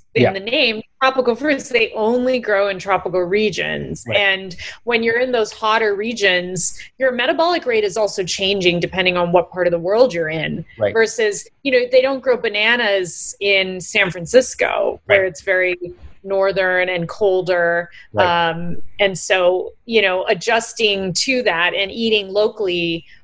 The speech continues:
Speaker 1: also probably plays a big role in terms of your body's metabolism as well.
Speaker 2: For sure. I think the best diet is some very, very nicely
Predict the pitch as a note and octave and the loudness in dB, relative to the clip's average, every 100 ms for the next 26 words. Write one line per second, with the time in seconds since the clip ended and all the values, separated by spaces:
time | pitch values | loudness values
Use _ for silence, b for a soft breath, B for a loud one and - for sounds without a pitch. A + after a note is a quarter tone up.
0 | - A#3+ B3+ - - A3+ A#3 B3 G3+ F#3 | -2 0 2 -2 0 -2 0 0 -2 -2
1 | G3+ F3+ F#3 F#3 D#3+ F3 F3 E3+ E3 F3+ | -2 -2 0 -2 -2 0 2 0 -2 -4
2 | F3 E3 D#3+ E3+ E3 E3 E3 D#3+ D3+ E3 | -2 -2 0 0 0 0 0 0 -2 -4
3 | D#3+ D#3+ E3 E3+ D#3+ E3 E3+ - E3+ E3 | -2 -2 4 4 4 -2 -4 -2 0 2
4 | - - - - G3 - G3+ C3+ D3 F#3+ | 0 -4 -6 -2 -2 0 0 0 0 -4
5 | D#3 A#2+ C#3+ - - B2+ B2 B2 A#2 A2 | -4 0 0 0 -2 0 2 2 2 2
6 | A2 B2 A#2+ A2+ - C#3 C#3 C#3 C3+ B2+ | 0 0 0 -2 -4 0 0 0 -2 -4
7 | A#2+ C3 C3+ C#3 B2 B2 A#2+ A#2 A2+ A2 | -4 0 2 2 0 0 2 2 2 0
8 | A#2 - A#2 G#2+ G#2 G#2 | -2 -2 2 2 2 -4